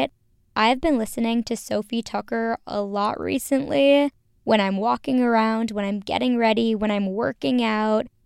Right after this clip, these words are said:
I just keep getting drawn to Sophie Tucker. If you guys don't know who Sophie Tucker are,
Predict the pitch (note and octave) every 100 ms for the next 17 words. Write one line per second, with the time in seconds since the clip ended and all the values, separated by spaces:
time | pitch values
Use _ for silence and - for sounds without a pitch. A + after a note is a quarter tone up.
0 | _ _ - A3+ F4 - - B3+ B3 A#3+
1 | A3+ G#3 G#3 G#3+ G#3 G#3+ G3+ A3 - -
2 | - - - A3 A#3 G#3+ G#3+ - A3 B3
3 | A#3+ A#3+ A#3+ - A3+ B3 - A3 B3 B3
4 | A#3 A3 A3 A3